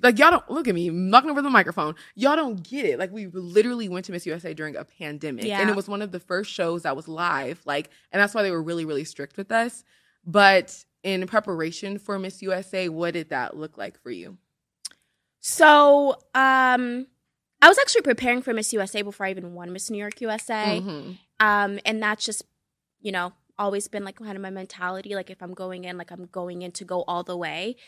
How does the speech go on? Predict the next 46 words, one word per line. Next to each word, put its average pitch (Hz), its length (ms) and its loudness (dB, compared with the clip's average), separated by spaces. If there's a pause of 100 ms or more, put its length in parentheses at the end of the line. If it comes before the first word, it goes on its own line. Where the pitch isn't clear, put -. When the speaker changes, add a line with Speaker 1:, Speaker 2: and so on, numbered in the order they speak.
(220)
Speaker 2:
And 226 160 -8
so, 214 480 2
um, 202 380 -4
there 220 120 -8
was 240 140 -6
already 254 240 -4
things, 208 300 -4
and 254 100 2
I'm 392 100 6
super 262 300 -4
strategic 196 540 -12
about 190 260 -8
everything 185 480 -12
that - 100 -20
I - 60 -20 (100)
do. - 300 -20
Like, 202 160 0
Speaker 1:
Mm-hmm. 165 80 -12 (220)
Speaker 2:
I 269 80 6
don't 339 200 6
ever 254 280 2
really 240 220 -4
do 214 180 0
anything 208 340 -4
by 190 140 -10
chance. - 680 -10 (300)
Um, 202 380 2
and 214 160 -8
so 208 340 0
before 214 320 -6
I 240 60 2
even 214 240 -6
won 196 160 -4
Miss 196 180 -10
New 196 60 -8
York 180 160 -12
U 190 80 -12
S 180 180 -14
A, 185 100 -8
there's 190 220 -14
things 190 220 -12
that 190 80 -10
I 180 80 -8
was 180 180 -12
doing. 180 320 -10
There's, 180 320 -10